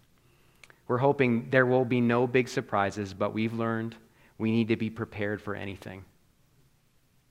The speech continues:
This is where we live our life. We are in the in-between place. We rejoice for Christ has saved us.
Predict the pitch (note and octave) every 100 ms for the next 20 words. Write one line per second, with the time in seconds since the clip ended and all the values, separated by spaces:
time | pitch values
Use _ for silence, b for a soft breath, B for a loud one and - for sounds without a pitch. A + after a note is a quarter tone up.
0 | _ _ _ _ _ _ _ _ _ _
1 | _ _ _ _ _ _ _ _ _ _
2 | _ _ - - A#2+ B2+ D3 C#3 C3 B2+
3 | B2+ C3+ A#2 A2 A#2 G2 - - - -
4 | _ _ _ _ _ _ _ _ _ _
5 | _ _ _ _ - A2+ C3+ A#2+ C3+ C#3+
6 | A#2 A#2 A2+ C3 C#3 C3 - B2+ A2+ A2+
7 | A2 - G#2+ F2+ - - - _ _ b
8 | b b b b - - A#2+ B2 A2 B2+
9 | C#3+ D#3+ - C3 - C3+ C#3 - B2+ A2+
10 | - - A2 C3 C3 C3 - -